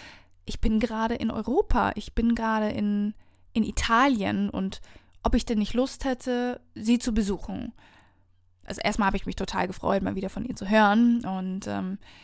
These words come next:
es war aber erstmal alles so ein bisschen so, oh, okay, krass, ähm, ja, kann ich jetzt nach Italien? Aber irgendwie habe ich den Impuls gespürt, ich, ich, ich will das. Es, es wäre dann auch tatsächlich nur für,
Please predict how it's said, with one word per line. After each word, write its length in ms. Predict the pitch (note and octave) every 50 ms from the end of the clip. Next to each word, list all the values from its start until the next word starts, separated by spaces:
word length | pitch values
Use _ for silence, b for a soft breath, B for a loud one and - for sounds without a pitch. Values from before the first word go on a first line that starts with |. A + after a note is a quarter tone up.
| b b b b b b b _ _ -
es 160 | - - -
war 100 | F#3+ F#3
aber 200 | F#3 F#3+ G3 -
erstmal 260 | F#3+ G#3 G#3+ G3+ -
alles 220 | G3+ F#3+ F#3 -
so 80 | - G3
ein 60 | F#3+
bisschen 220 | F#3 F#3+ - F#3 F#3
so, 160 | G3+ G3 -
oh, 200 | - B3 D#4+ E4+
okay, 300 | E4 - - C#4+ D4+ D#4
krass, 340 | - - - B3+ B3+ - -
ähm, 400 | - G#3 G#3 G#3 G3+ G#3 G#3 A3+ - -
ja, 140 | G#3 F#3+
kann 200 | G3 - - A#3
ich 80 | D#4+ -
jetzt 140 | D#4 - -
nach 100 | C#4 C4
Italien? 480 | C#4 B3+ - - B3+ B3 B3+ B3+ B3+
Aber 180 | B3 A#3+ B3 -
irgendwie 540 | - F4+ G4 F4+ F4 D#4 D#4 D#4+ D#4+ D4 - - - - _ _ _ _ _ _ _ _ _ _ - -
habe 140 | C4 -
ich 40 | D#4+
den 120 | - F#4 F4
Impuls 420 | C#4+ A#3 - A#3+ D4 F4 - -
gespürt, 400 | E4+ - - - - A#3 A3+ G3+
ich, 180 | G3 G#3+ - -
ich, 140 | G#3 -
ich 520 | - - F#3+ F3 G3+ A#3 G#3 G3+ G3 F#3+ F#3
will 200 | A3 A3+ C4 C#4
das. 320 | C#4+ D4+ D#4+ D#4 - -
Es, 260 | - - A#3 - - B B B B B B B
es 100 | - G3+
wäre 260 | G#3 B3 D4+ D#4 -
dann 180 | - C4 B3+ A#3
auch 200 | - - A#3 -
tatsächlich 360 | - A#3+ A3+ B3 A#3+ A#3 A#3
nur 140 | A#3 B3 A#3+
für, 280 | A3+ - G#3+ G3+ G3